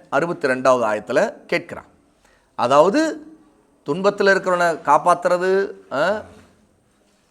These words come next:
எல்லா வித-, எல்லா விதத்திலும் பாதுகாப்பை கொடுக்கிறது அல்லாஹ் மட்டும்தான். ஆகவே அல்லாஹ்வோட இந்த, அந்த அதிகாரத்தோடு இருக்கக்கூடிய வேறு யாருமே இல்லை. அப்படி இருக்கும்போது நீங்க எப்படி சிந்திக்காம இந்த விஷயத்துல மத்தவங்க உங்களை பாதுகாப்பாங்கன்னு நினைச்சு நீங்க இஸ்திகாசா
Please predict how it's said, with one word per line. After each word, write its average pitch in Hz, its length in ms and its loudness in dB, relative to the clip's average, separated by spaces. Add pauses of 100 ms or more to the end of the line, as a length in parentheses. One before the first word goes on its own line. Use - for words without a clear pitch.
எல்லா 202 340 6
வித-, 202 420 2
எல்லா 170 220 0
விதத்திலும் 190 320 -2
பாதுகாப்பை 190 520 4
கொடுக்கிறது 147 440 -2
அல்லாஹ் 202 280 4
மட்டும்தான். 165 520 -2
ஆகவே 180 280 2
அல்லாஹ்வோட 214 520 2
இந்த, 208 380 0
அந்த 175 260 -2
அதிகாரத்தோடு 190 640 4
இருக்கக்கூடிய 175 360 0
வேறு 147 220 -2
யாருமே 190 440 2
இல்லை. 139 260 0 (340)
அப்படி 196 220 0
இருக்கும்போது 165 460 -2
நீங்க 214 200 -4
எப்படி 202 380 0 (200)
சிந்திக்காம 214 640 0
இந்த 208 260 0
விஷயத்துல 202 520 0
மத்தவங்க 202 480 -2
உங்களை 180 260 -2 (540)
பாதுகாப்பாங்கன்னு 180 760 2
நினைச்சு 151 300 -2 (380)
நீங்க 190 220 -6
இஸ்திகாசா 185 640 2